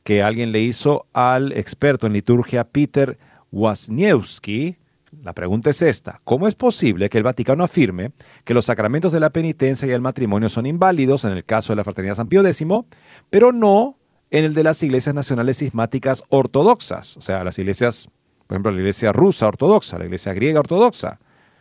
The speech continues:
Ahí la Santa Sede no dice que son inválidas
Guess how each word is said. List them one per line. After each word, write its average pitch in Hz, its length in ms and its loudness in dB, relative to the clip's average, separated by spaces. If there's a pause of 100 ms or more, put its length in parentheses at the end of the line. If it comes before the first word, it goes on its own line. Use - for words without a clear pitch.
(140)
Ahí 95 200 -2
la 160 140 0
Santa 123 320 -6
Sede 117 300 -2
no 110 220 2
dice 202 280 0
que 139 140 -4
son 120 180 -2
inválidas 104 880 0